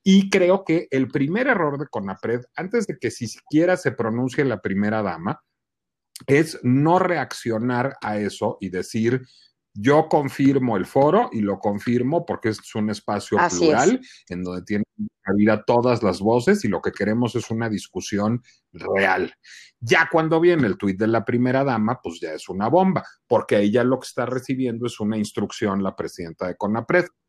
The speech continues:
Speaker 1: Preocupación, la preocupación tiene que ver también con el diseño institucional de conapred,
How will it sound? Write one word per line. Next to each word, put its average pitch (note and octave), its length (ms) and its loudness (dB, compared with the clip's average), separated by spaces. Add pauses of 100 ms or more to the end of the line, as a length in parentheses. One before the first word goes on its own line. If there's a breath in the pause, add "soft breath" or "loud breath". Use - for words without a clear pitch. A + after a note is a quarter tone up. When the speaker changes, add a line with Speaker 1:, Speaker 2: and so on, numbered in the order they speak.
(320)
Speaker 1:
Preocupación, G#2+ 1000 2 (300 loud breath)
la E2+ 160 -8
preocupación F#2+ 640 -4
tiene D3+ 240 -2
que C#3+ 120 -2
ver A2+ 160 0
también B2 280 -2
con C3 160 0
el A#2 80 2
diseño G2+ 360 0
institucional E2 720 -8
de E2+ 100 -8
conapred, G#2+ 480 0